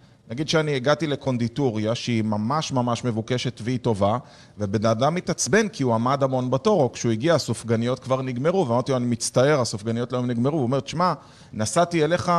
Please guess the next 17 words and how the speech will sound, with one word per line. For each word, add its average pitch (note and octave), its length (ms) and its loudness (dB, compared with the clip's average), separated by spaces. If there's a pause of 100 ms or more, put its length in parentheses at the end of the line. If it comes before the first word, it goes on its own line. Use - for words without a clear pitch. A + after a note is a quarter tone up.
(120)
שלושים C#3+ 440 0
דקות, D#3 320 0
עמדתי D3+ 300 -2
בפקק, D#3+ 520 0 (360)
בפקק, D#3+ 380 -6
תוציא C#3 260 -4
לי E3+ 60 0
עכשיו D#3+ 200 0
סופגניות", D3+ 640 -2
ואין D3+ 240 0
לו F3 140 2
והוא C3+ 220 -2
כועס, G#3 360 2 (280)
הוא B2 100 -2
יכתוב D3 340 0
ביקורת C3+ 480 0
רעה. C#3+ 320 0